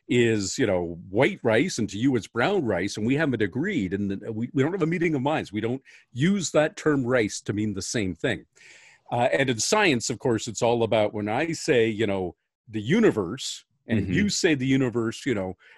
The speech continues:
Speaker 1: we talk about island, you know, Hubble gave us the notion of the island universe, which we now have another word for, the galaxy, which wasn't, you know, a concept separately, right? Uh, that galaxies are sort of little island universes, but when we say the universe, we mean the sum total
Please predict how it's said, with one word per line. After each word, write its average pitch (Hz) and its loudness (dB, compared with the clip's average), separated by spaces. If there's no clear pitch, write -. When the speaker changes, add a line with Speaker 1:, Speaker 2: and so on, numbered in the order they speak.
Speaker 1:
we 127 -4
talk 120 2
about 107 2
island, 165 4
you 139 0
know, 85 -2
Hubble 147 0
gave 120 2
us 107 -2
the 117 -4
notion 110 -2
of 95 -4
the 107 -4
island 127 2
universe, 120 0
which 123 -12
we 117 -6
now 90 -6
have 85 -8
another 92 -6
word 180 -6
for, - -8
the 92 -14
galaxy, 170 -6
which 123 -4
wasn't, 226 2
you 113 -2
know, 92 -4
a 90 -6
concept - -4
separately, - -8
right? 85 -10
Uh, 104 2
that 110 0
galaxies 139 0
are 113 -4
sort 101 -8
of 147 -10
little 240 -8
island 147 -4
universes, 127 -6
but 101 -12
when 98 -10
we 90 -14
say 113 -6
the 90 -12
universe, 110 -4
we 110 -10
mean 92 -10
the 80 -14
sum 92 -10
total 107 -8